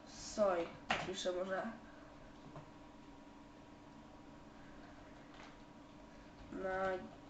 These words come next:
Nagrywa. Dobra. To mamy Igor P P P. To on jest naszym sojusznikiem.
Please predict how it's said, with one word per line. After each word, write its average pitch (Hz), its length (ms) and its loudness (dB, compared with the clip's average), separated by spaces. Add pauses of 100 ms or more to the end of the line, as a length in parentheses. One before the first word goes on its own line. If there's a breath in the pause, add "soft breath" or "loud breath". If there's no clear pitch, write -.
(1300)
Nagrywa. 175 580 2 (840)
Dobra. 202 480 12 (840)
To 214 80 12
mamy 247 320 12
Igor 269 680 12 (560)
P 240 280 12
P 220 260 12
P. 185 260 12 (1400)
To 208 120 12
on 202 60 12
jest 196 140 6
naszym 190 340 4
sojusznikiem. 240 840 6